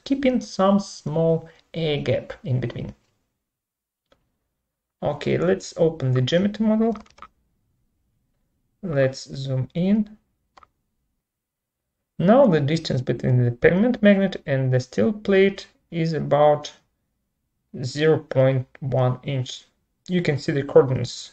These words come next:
in the bottom right corner. Let's move the magnet closer to the plate, or the plate closer to the magnet. Switch to select objects mode,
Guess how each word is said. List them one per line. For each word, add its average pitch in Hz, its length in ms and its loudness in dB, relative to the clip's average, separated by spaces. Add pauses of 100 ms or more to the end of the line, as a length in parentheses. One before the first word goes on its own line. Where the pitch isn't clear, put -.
in 127 120 0
the 131 100 2
bottom - 560 -2
right 123 280 0
corner. - 300 -2 (920)
Let's 254 400 2
move 160 480 -2 (800)
the 131 100 2
magnet 131 420 0 (180)
closer 202 440 0
to 139 140 -6
the 131 80 -4
plate, 120 460 -2 (140)
or 180 200 0
the 139 80 -2
plate 156 400 0
closer 139 300 0
to 135 140 -6
the 131 100 2
magnet. 127 480 -2 (580)
Switch 214 520 -4
to 139 200 -2
select - 480 -2
objects 226 420 0
mode, 208 300 4